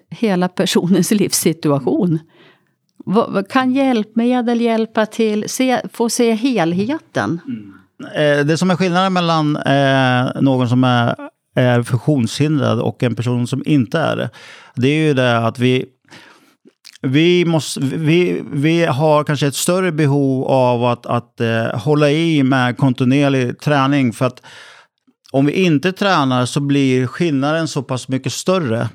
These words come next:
Speaker 2: jämfört med någon som inte har ett funktionshinder. Och skillnaden blir större och större med åren också. Så det, tidigare om man, om man hoppar över träningen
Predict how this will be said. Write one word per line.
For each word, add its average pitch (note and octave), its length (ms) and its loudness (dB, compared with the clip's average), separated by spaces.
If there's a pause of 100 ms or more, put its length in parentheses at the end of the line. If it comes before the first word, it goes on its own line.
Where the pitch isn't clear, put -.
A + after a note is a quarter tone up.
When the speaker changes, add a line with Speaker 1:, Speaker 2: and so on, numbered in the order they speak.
(280)
Speaker 2:
jämfört C3 640 2
med B2+ 100 4
någon A#2 300 4
som A#2+ 220 0
inte C#3 400 0
har B2 240 0
ett A2 80 -4
funktionshinder. A#2 720 -2 (460)
Och C#3 320 0 (120)
skillnaden D#3+ 640 2
blir D#3+ 360 2
större E3+ 560 0
och C#3+ 200 0
större E3 440 0
med D3 260 2
åren D#3 480 2
också. B2 380 -2 (360)
Så - 100 -4
det, C#3 640 0
tidigare D3 440 2
om D#3+ 180 2
man, D3+ 240 2
om C#3+ 140 0
man C#3+ 160 2
hoppar C#3 280 0
över D#3 360 2
träningen C3 720 2